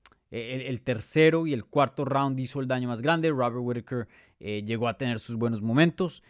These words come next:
Eh, el segundo me pareció que fue muy cerrado, pero me parece que, que Robert Whittaker se lo gana. El quinto me parece que Robert Whittaker definitivamente se lo lleva.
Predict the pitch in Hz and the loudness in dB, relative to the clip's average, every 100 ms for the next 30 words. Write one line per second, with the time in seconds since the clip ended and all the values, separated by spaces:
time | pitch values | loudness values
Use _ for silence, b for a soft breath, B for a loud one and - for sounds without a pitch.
0 | b b 98 98 101 110 - 117 143 143 | b b -10 -8 -8 -6 -4 0 0 2
1 | 139 135 139 117 123 - - 131 131 147 | 0 -2 -4 -4 -6 -8 -6 -2 0 0
2 | 139 139 139 135 131 123 110 98 101 - | 0 0 2 0 0 -6 -6 -6 -6 -6
3 | 127 101 80 113 110 117 113 120 113 - | -6 -6 -6 -6 -2 -2 -2 -4 -6 -8
4 | 117 110 110 143 160 160 b b - 110 | -8 -4 0 2 2 -2 b b -12 -8
5 | - 165 147 151 139 120 117 135 131 107 | -2 0 2 0 0 0 -2 -4 -6 -4
6 | 123 113 113 117 117 110 - 107 104 104 | -4 -2 -4 -4 -6 -6 -6 -8 -8 -10
7 | 104 104 107 104 - 107 110 151 151 | -8 -8 -8 -10 -8 -6 2 4 4